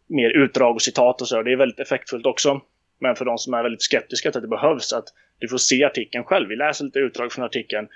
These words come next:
jämför den med en annan artikel och kolla på statistiken och säger den: "Oj då, det gick inte ihop."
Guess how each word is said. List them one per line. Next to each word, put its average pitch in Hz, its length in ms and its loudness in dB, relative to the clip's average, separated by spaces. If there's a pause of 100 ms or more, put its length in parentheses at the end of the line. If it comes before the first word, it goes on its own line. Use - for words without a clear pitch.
(180)
jämför 139 320 2
den 135 100 6
med 131 80 2
en 127 60 2
annan 120 160 2
artikel 107 380 -6 (100)
och 120 220 -4
kolla 127 180 4
på 139 80 2
statistiken 127 540 -2
och 113 80 -6
säger 123 220 2
den: 107 180 -2 (360)
"Oj 139 140 4
då, 123 60 2
det 117 80 2
gick 117 120 -2
inte 120 160 0
ihop." 135 220 -4